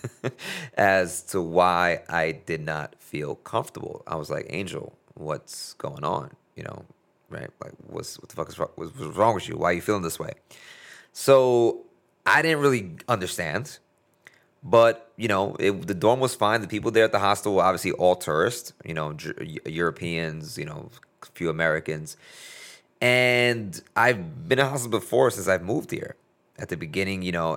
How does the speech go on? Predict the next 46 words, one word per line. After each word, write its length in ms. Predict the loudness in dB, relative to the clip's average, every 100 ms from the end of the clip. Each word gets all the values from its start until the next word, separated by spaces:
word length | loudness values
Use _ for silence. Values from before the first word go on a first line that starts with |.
| -2
and 340 | 0 0 0
I 200 | 0 -2
didn't 360 | 0 -2 -4 -8
feel 200 | -4 -2
this 220 | -2 -4
way. 260 | -10 -10 -16 _ _ _ _ _ _ _
And 100 | 0
I 80 | 4
don't 200 | 4 4
think 120 | 0
it 60 | 2
was 180 | 2 0
the 100 | 2
vibe 300 | 4 4 2
of 60 |
the 80 | 0
hostel. 400 | 2 0 0 -2
I 60 | -2
just 200 | -4 -4
think 180 | -4
it 60 | -4
was 200 | -6 -6
me. 340 | -6 -6 -6 -12 -8
You 80 | 0
know, 80 |
I 20 | 2
don't 120 | 2
think 120 | 2
it 60 | 2
was 160 | 2
the 80 | 2
hostel 400 | 4 2 2 2
or 80 | 2
the 80 | 0
people 220 | -2 2
there. 260 | 4 4 0 -20 _ 2
It 100 | 2
was 220 | 2 -2
me. 280 | -6 -6 -12 _ _ _ -20 _ _ _ _ _ _ -2
And 760 | 2 2 2 2 0 -2 -4
I 100 | 0
had 80 | 2
to 80 | 2
reflect 420 | 2 2 2 0
on 140 | -4
that. 240 | -4 -10